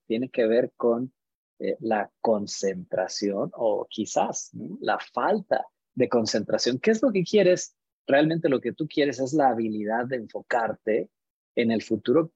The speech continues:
que tú realmente quieres. Y no solamente la habilidad de enfocarte, sino que realmente puedas permanecer enfocado. ¿Qué más es común, no? Pues el estar disperso,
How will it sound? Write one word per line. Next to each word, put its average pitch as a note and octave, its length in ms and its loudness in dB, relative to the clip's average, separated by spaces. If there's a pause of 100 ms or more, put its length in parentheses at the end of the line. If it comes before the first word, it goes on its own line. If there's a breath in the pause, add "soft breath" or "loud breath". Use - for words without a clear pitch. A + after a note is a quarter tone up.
(120)
que B2 120 0
tú C3 160 0
realmente D#3+ 420 2
quieres. E3+ 400 2
Y D3 80 4
no F3 140 6
solamente G3+ 880 2
la C#3 100 -2
habilidad A#2 300 2
de F#3+ 80 2
enfocarte, C#3+ 560 -4
sino A#2+ 280 -8
que - 120 -6
realmente D3 540 -2
puedas C#3 340 -4
permanecer A2 800 -2 (500)
enfocado. A#2 800 2 (800)
¿Qué E3+ 140 4
más D#3 300 2
es C#3+ 100 -6
común, C#3 560 -2
no? C#3 320 -10 (400)
Pues A#2+ 220 -6
el A2 100 0
estar C3 300 0
disperso, A#2+ 640 -4